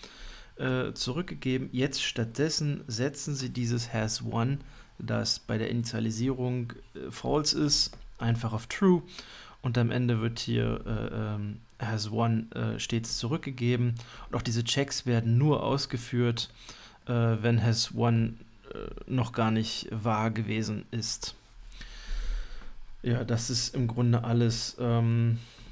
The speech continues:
ja, hier bei der Play, äh, war es am Ende auch. Wir haben unsere Break, Continue, Break, äh, Schalte.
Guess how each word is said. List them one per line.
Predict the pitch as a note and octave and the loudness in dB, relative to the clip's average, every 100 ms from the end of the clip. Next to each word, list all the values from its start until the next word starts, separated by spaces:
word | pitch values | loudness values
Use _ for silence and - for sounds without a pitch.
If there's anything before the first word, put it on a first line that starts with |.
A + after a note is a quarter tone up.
| - | -2
ja, | A#2 | 2
hier | B2+ | 4
bei | C3 B2+ | 4 6
der | A#2+ A#2 | 4 2
Play, | - A#2+ A#2+ C#3+ D3 C#3 | 0 2 6 6 6 2
äh, | - - G2 - - | -4 -12 -12 -14 -12
war | - A2+ A#2+ | -6 0 0
es | - | 2
am | A2+ | 2
Ende | A#2 A2 | 4 4
auch. | A2+ C3+ | 4 2
Wir | B2+ | 2
haben | A2+ | 2
unsere | A2+ A2+ - - - - | 2 -2 -6 -16 -20 -8
Break, | B2 A#2+ A#2+ | 0 2 2
Continue, | B2 A#2 A#2+ A2+ | 0 2 4 4
Break, | G#2+ A2+ A2+ B2+ - - | 2 2 2 2 -2 -4
äh, | B2+ A#2 | -2 0
Schalte. | - A2+ B2 B2+ B2+ A#2 | 0 2 2 2 2 0